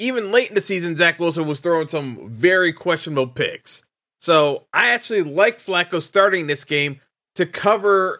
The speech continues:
<laughs> on the underdog side. I like the Jets here, which is something that <laughs> I will rarely say this year, uh, that I like the Jets <laughs> side of the equation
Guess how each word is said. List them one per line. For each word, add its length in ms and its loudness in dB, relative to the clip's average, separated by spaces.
<laughs> 80 -4
on 180 2
the 160 2
underdog 480 -2
side. 320 -6
I 140 2
like 300 0
the 60 -14
Jets 440 -2
here, 420 -4
which 440 -4
is 160 -4
something 380 0
that 200 0
<laughs> 140 -6
I 140 0
will 240 4
rarely 640 2
say 300 0
this 260 -4
year, 320 0
uh, 260 -2
that 200 0
I 120 2
like 280 0
the 80 -10
Jets 380 -2
<laughs> 20 -12
side 360 -4
of 160 -10
the 180 -8
equation 560 -6